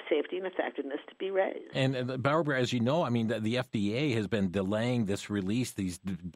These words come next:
Speaker 2: documents relied upon for licensing, like Pfizer's covid nineteen shot for ages sixteen and up. Why did it take more than eight hundred days to release after this agency approved the shot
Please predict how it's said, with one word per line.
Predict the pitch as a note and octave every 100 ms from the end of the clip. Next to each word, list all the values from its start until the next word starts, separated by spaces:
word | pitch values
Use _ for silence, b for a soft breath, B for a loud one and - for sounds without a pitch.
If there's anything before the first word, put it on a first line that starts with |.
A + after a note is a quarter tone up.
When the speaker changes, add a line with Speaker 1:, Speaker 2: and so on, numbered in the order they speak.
| _ -
Speaker 2:
documents | A2 C#3+ - A2+ G2+ F#2+
relied | A2 F#2 G2 G#2+ -
upon | A2+ A2 F#2+
for | - G2+
licensing, | G#2 E3 - F3+ - B2+ G#2 B B -
like | A2+ -
Pfizer's | B2 B2+ A#2 B2 G#2+
covid | - B2+ G#2+
nineteen | G#2+ G#2 A#2+ G#2
shot | - A2 A2+
for | - G2
ages | G#2 F#2+ F#2+
sixteen | - G#2 - A#2
and | G2 F#2+
up. | A#2 - B B B -
Why | G#2 D#3+
did | G#3+ A#3
it | G#3
take | F#3 D3+
more | D#3+ E3
than | D3 A#2+ b b _
eight | C3 F#3 A3
hundred | - F3+ F3+ E3 A#2
days | G#2 B2+ G3+ G#3 G2+ -
to | -
release | G#2+ G#2+ G2+ D#3 A3 D#3+ -
after | B2 B2+ C3+
this | A#2 -
agency | C#3 C3+ C#3+ - C#3+
approved | G#2+ - F#3 A#3+
the | G3+
shot | - A#2+ G2